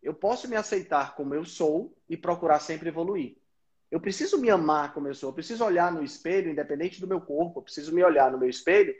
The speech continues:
e dizer, "Porra, cara, você tá legal, eu gosto de você, você é uma pessoa que, você, eu sou um, uma pessoa, eu, eu tenho valor independente da minha forma." Mas isso não significa que eu tenho que ficar com essa forma.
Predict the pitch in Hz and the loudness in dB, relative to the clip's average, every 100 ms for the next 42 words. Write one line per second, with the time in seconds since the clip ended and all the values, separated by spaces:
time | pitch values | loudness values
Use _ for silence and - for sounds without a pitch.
0 | _ _ _ 147 160 147 143 175 147 131 | _ _ _ -4 0 0 2 2 2 2
1 | 123 123 131 143 151 160 180 151 131 - | -2 -2 -6 -2 0 2 4 2 0 -10
2 | _ _ 139 135 151 180 - 175 170 170 | _ _ -12 -4 -2 -2 -4 -14 -16 -12
3 | 139 120 127 165 175 165 143 170 175 170 | -12 -12 -10 -8 -8 -10 -8 -6 -6 -6
4 | 175 170 _ 143 139 170 190 - 147 165 | -12 -12 _ -10 -4 0 0 0 -4 2
5 | 180 196 - 180 196 220 - _ - 170 | 2 2 2 4 4 2 -4 _ -12 -12
6 | 175 165 170 165 - 160 151 143 - 151 | -10 -10 -8 -10 -6 -2 -2 -4 -10 -2
7 | 185 214 175 165 147 160 208 - _ 156 | 2 2 4 4 4 2 0 -4 _ -6
8 | 170 165 170 175 170 180 175 156 131 104 | -4 -4 -8 -8 -8 -8 -6 -2 -2 -4
9 | 117 _ _ _ 143 170 170 - 240 247 | -20 _ _ _ -4 -4 -4 -10 -10 -4
10 | 466 440 320 208 180 175 - 151 151 143 | -4 -2 -2 -2 -2 -4 -2 -2 -2 -4
11 | 143 143 135 - 127 127 - 113 131 - | -8 2 2 2 -4 -6 -4 -6 -6 -14